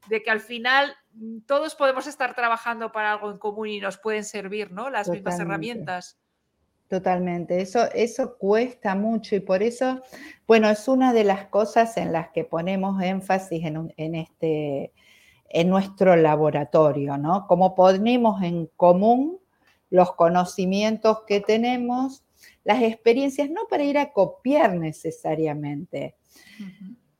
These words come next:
Speaker 2: pero sí para saber y, y para no andar por caminos que ya fueron andados y no resultaron, quizás. Porque, como
Speaker 1: Ujú.
Speaker 2: decís, tenemos ese piso, es muy común en algunos países, esto de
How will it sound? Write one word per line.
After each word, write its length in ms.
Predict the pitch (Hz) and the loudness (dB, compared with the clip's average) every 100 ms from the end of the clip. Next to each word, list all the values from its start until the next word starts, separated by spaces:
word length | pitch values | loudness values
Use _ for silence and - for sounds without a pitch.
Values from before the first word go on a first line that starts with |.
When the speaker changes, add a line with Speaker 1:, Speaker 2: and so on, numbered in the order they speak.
| - | 2
Speaker 2:
pero 240 | 208 214 | 6 6
sí 340 | 208 - 285 | 4 -2 2
para 340 | 311 294 240 208 | 2 4 6 4
saber 960 | - 175 175 190 233 220 220 226 262 _ _ _ _ _ _ | 4 6 8 10 12 12 12 6 -2 _ _ _ _ _ _
y, 460 | 208 196 175 110 - _ _ _ _ _ _ | -4 -2 -2 -4 -12 _ _ _ _ _ _
y 140 | 226 | -6
para 340 | 196 208 214 220 | 0 4 4 4
no 180 | 262 302 | 2 0
andar 440 | 285 262 277 294 | 0 2 0 2
por 180 | 240 233 | 0 2
caminos 460 | 185 202 247 262 | 2 2 -2 -4
que 100 | 262 | -4
ya 180 | 175 196 | -4 -2
fueron 340 | 208 226 220 185 | 0 0 0 -2
andados 440 | 180 208 240 247 | 2 6 6 4
y 80 | 190 | 0
no 180 | 175 185 | 0 -2
resultaron, 1080 | 185 170 156 - 147 - 233 247 175 147 143 | -2 -2 -2 -6 -12 2 4 4 2 -2 -10
quizás. 640 | - 135 - 127 - - _ _ | -14 -16 -14 -14 -14 -18 _ _
Porque, 280 | 160 175 | -4 -2
como 200 | 180 190 | -2 0
Speaker 1:
Ujú. 80 | 226 240 | 2 0
Speaker 2:
decís, 260 | 240 381 | 0 -2
tenemos 400 | - 247 311 320 | 0 -2 -2 -2
ese 240 | 269 269 269 | -2 -2 -6
piso, 400 | 269 311 320 277 | -4 -8 -4 -6
es 140 | 262 | -6
muy 260 | 240 302 311 _ | -6 -8 -10 _
común 600 | - 180 180 214 285 359 415 | 0 0 -2 -6 -6 -8 -10
en 240 | - 185 180 | -4 -4 0
algunos 540 | 175 180 196 196 190 190 | 0 2 0 0 -4 -6
países, 580 | 170 165 156 - 156 - | -4 -4 -6 -10 -14 -6
esto 340 | 202 202 220 | -6 -4 -2
de 260 | 202 190 208 | 0 0 -2